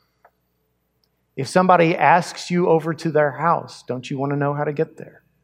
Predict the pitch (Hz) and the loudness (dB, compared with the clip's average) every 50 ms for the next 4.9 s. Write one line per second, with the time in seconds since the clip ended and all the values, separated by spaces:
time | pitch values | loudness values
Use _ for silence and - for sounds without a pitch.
0 | _ _ _ _ _ _ _ _ _ _ _ _ _ _ _ _ _ _ _ _ | _ _ _ _ _ _ _ _ _ _ _ _ _ _ _ _ _ _ _ _
1 | _ _ - 131 113 - - 139 147 147 151 156 160 160 151 143 135 - 120 117 | _ _ -12 -10 -8 -6 -2 0 0 2 4 4 6 4 4 2 -2 -6 -4 -4
2 | 135 - 151 151 143 - - 175 196 165 127 101 101 104 113 113 107 113 123 123 | -2 -2 -4 -6 -4 0 0 0 0 0 -4 -8 -8 -8 -8 -8 -6 -8 -6 -4
3 | 131 151 160 185 214 214 220 214 214 - 147 107 117 101 - - 117 135 180 240 | -2 -2 0 0 -2 -2 -2 -6 -6 -6 -8 -6 -6 -6 -6 -6 -4 -2 0 0
4 | 294 302 269 269 254 - 202 294 - - - - 85 80 - _ _ _ | 0 0 -2 -2 0 0 0 0 0 -2 -6 -8 -8 -10 -16 _ _ _